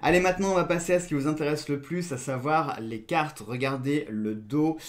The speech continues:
le dos est sublime, j'adore. On va être sur des belles nuances de bleu, un bleu qui, un bleu profond qui parfois a certaines nuances de lavande, euh, de lilas, de violet.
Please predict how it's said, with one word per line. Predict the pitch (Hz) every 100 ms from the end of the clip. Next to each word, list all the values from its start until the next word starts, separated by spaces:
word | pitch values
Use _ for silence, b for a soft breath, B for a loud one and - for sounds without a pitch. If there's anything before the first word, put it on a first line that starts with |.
| B
le | 104 113
dos | 107 139 147 -
est | 117
sublime, | 117 - - 165 131 120 123 131
j'adore. | - 107 98 98 131 135 127 113
On | 107
va | 117
être | 120 123
sur | - 110
des | 107 104
belles | 98 151 156
nuances | 139 127 120 117 101
de | 107
bleu, | 98 107 117 131 B B B B -
un | 120 131
bleu | 127 160 170 170
qui, | - -
un | 127
bleu | 127 135 190
profond | 190 - 170 - 151 160 170
qui | 170 131
parfois | 127 151 - 151
a | 147
certaines | 139 131 151 156
nuances | 156 151 156 143
de | 110 120
lavande, | 120 120 131 131 110 127 139 131
euh, | 110 107 104 104 101 101
de | 101 110
lilas, | 113 127 117 113 113 113 117
de | 107
violet. | 101 101 120 117 120